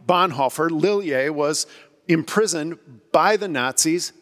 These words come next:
because of his opposition. And he was in prison in the winter of nineteen forty-four. The Germans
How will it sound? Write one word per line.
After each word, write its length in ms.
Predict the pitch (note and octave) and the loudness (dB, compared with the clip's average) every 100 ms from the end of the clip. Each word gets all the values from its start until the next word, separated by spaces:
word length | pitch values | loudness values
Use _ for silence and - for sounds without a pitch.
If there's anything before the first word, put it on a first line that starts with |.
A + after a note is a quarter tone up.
| _ - | _ -4
because 480 | - - G#3 G#3 | -4 0 0 2
of 120 | E3+ C3+ | -2 -2
his 220 | E3 E3 | -2 0
opposition. 680 | E3 F3 D#3 G3 C3+ F2 _ _ _ _ _ _ _ _ _ _ _ _ _ _ _ - - | 0 -2 -2 -2 -2 -6 _ _ _ _ _ _ _ _ _ _ _ _ _ _ _ -14 0
And 100 | D#3 | 2
he 120 | G3+ | 4
was 180 | F#3+ F3 | 2 0
in 100 | D#3 | -4
prison 480 | F#3 G#3 E3 E3+ E3 - - D#3 | -2 0 -2 -6 -10 -20 -10 -2
in 320 | D#3 D#3 C3+ | -2 -2 -2
the 80 | D3+ | 0
winter 460 | E3+ F3 C#3+ G2 | 0 0 -2 -2
of 320 | - A#2 - | -2 -6 -6
nineteen 540 | B2+ D#3+ F#3 - F3 D#3+ | -4 -2 -2 -2 -4 -6
forty-four. 760 | - E3 D3 - D#3+ G2+ D2+ _ _ _ _ _ _ _ _ _ _ - | -2 -2 -2 -4 0 0 -2 _ _ _ _ _ _ _ _ _ _ -4
The 80 | C3+ | 0
Germans 680 | A#2 F#3 F3 D3+ B2 - | 2 2 0 -4 -6 -8